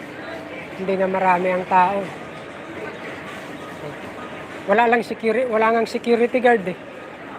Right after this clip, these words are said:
<laughs> Hindi, wala talagang mga security guard dito. Hindi uso ang security guard dito. Umihi pa yata si May. Hintayin natin saglit si Mama. Yan.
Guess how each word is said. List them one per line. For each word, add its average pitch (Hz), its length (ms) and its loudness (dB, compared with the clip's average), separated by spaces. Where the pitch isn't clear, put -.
<laughs> - 2000 -2
Hindi, 214 240 8
wala 214 240 6
talagang 220 320 4
mga 220 200 4
security 233 480 4
guard 220 200 6
dito. 226 200 6
Hindi 226 200 8
uso 220 320 6
ang 202 120 0
security 220 440 2
guard 202 240 2
dito. 208 240 0
Umihi 277 400 4
pa 277 80 6
yata 269 320 8
si 233 160 -2
May. 190 240 2
Hintayin 214 480 0
natin 202 320 2
saglit 170 480 -2
si 185 80 -8
Mama. 156 320 -6
Yan. 156 1160 4